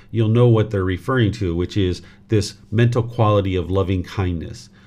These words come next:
What loving kindness is, is active goodwill towards all beings without judgment. It's a genuine interest in seeing all beings be well. This is how you antidote anger, hatred, ill will, and those lesser versions like irritation, annoyance,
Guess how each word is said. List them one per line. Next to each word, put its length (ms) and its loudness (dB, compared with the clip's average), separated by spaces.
What 180 4
loving 280 0
kindness 560 -2
is, 260 0
is 280 -6
active 580 0
goodwill 580 0
towards 440 -4
all 260 0
beings 460 -2
without 380 -4
judgment. 540 -4
It's 160 -6
a 60 0
genuine 640 0
interest 420 -2
in 120 -4
seeing 420 -2
all 260 4
beings 500 -2
be 240 -6
well. 440 -8
This 200 -2
is 140 -4
how 180 0
you 380 0
antidote 640 -2
anger, 500 0
hatred, 640 -4
ill 260 0
will, 420 2
and 100 -2
those 220 -2
lesser 340 -2
versions 600 -4
like 260 -6
irritation, 720 -2
annoyance, 720 -2